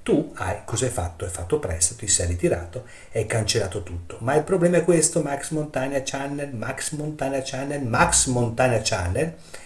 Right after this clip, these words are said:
che noi abbiamo, purtroppo a livello tecnologico non siamo rincoglioniti, abbiamo fatto tutti i screenshot e quindi abbiamo tutto memorizzato. La cosa bella era quella che dovresti avresti dovuto rispondere in maniera adeguata,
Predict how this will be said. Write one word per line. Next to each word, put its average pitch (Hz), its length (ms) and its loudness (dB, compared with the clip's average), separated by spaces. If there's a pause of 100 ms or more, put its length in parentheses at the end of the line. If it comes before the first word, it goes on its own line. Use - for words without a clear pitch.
(360)
che - 120 4
noi 202 180 8
abbiamo, 143 240 6
purtroppo 120 840 2
a 120 140 -4
livello 156 260 6
tecnologico 113 720 2
non 117 120 2
siamo 113 360 2
rincoglioniti, 92 680 0
abbiamo 175 180 -2
fatto 160 200 -2
tutti 160 220 -4
i - 20 -2
screenshot - 640 -4
e 107 60 -12
quindi 160 180 -2
abbiamo 127 300 2
tutto 196 340 2
memorizzato. 117 800 2 (1300)
La 87 160 -8
cosa 104 280 2
bella 87 520 0
era 98 280 0
quella 87 360 -2 (320)
che 104 140 -2
dovresti 98 580 -2 (320)
avresti 135 400 2
dovuto 123 480 8
rispondere 95 600 2
in 90 40 2
maniera 98 320 2
adeguata, 92 800 2